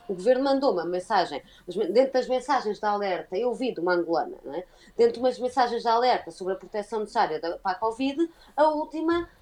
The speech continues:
desta semana era a pedir donativos para a fazenda,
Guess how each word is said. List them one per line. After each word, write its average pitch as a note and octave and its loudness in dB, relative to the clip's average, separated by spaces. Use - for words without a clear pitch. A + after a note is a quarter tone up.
desta D#4 -2
semana E4 0
era E4 4
a D#4+ -2
pedir E4+ 4
donativos E4+ 4
para F4+ 0
a F4 -2
fazenda, E4 -2